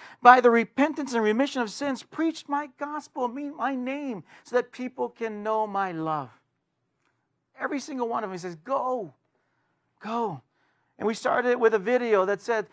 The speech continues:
"Even in these times, our calling, our commission doesn't end." No virus or pandemic will put that on hold. We get to be Jesus during this time as well. You know, as a church, we're being essential in the sense that we're trying to help our community.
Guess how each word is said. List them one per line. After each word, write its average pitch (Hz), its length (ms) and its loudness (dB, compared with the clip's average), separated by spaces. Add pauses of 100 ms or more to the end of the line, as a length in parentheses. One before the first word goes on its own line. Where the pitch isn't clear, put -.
(200)
"Even 233 320 -4
in 214 120 -8
these 208 240 -6
times, 190 560 -4 (300)
our 196 100 2
calling, 170 640 0 (400)
our 147 100 0
commission 190 580 -4
doesn't 151 300 -2
end." 139 320 -4 (1040)
No 214 300 -4
virus 202 580 2
or 196 80 -6
pandemic 185 580 -4
will 175 120 -6
put 196 320 -6
that 170 220 0
on 160 100 -6
hold. 147 460 -8 (760)
We 208 160 -4
get 214 120 -6
to 190 100 -8
be 185 120 -8
Jesus 147 460 -10
during 147 240 -8
this 135 180 -10
time 131 280 -8
as 120 120 -16
well. 123 360 -8 (960)
You 175 80 -10
know, 175 80 0
as 175 80 0
a 170 60 -8
church, 208 360 2
we're 180 140 0
being 170 200 -2
essential 185 460 -6
in 165 60 -4
the 156 40 -6
sense 170 220 -10
that 170 60 -10
we're 156 100 -8
trying 180 240 -10
to 170 60 -10
help 165 200 -4
our 156 80 -6
community. 135 640 -10